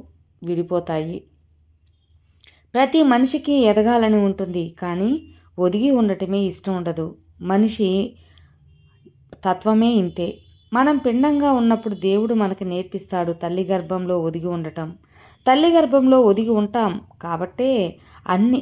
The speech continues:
అవయవాలతో పరిపూర్ణంగా పసిపాపలా ఎదిగి అందమైన ఈ సృష్టిలోకి వస్తాం. అందుకే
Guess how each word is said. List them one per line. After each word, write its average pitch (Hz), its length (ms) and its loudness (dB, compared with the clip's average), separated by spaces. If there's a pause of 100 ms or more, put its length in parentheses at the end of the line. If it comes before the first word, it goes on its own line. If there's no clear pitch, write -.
అవయవాలతో 185 720 0
పరిపూర్ణంగా 185 880 -6
పసిపాపలా 175 760 -4 (460)
ఎదిగి 220 420 4 (160)
అందమైన 233 520 0 (160)
ఈ 180 120 -6
సృష్టిలోకి 180 680 -6
వస్తాం. 175 380 -8 (140)
అందుకే 165 380 -6